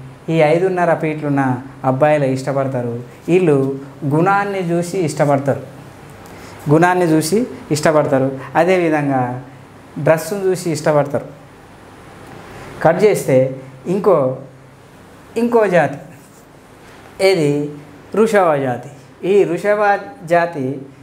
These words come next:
అబ్బాయిల్లో గుణం ఉంటది, రూపం ఉండదు, డబ్బు ఉండదు. కానీ వీళ్ళని ఎక్కువ, ఇలాంటి అబ్బాయిలను స్పోర్ట్స్‌లో,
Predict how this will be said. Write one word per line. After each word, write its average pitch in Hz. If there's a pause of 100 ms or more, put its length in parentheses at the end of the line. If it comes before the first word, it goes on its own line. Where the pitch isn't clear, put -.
(260)
అబ్బాయిల్లో 160 (600)
గుణం 165
ఉంటది, 147 (920)
రూపం 175
ఉండదు, 139 (640)
డబ్బు 151
ఉండదు. 135 (400)
కానీ 170 (400)
వీళ్ళని 180
ఎక్కువ, 175 (260)
ఇలాంటి 175
అబ్బాయిలను 151 (560)
స్పోర్ట్స్‌లో, 185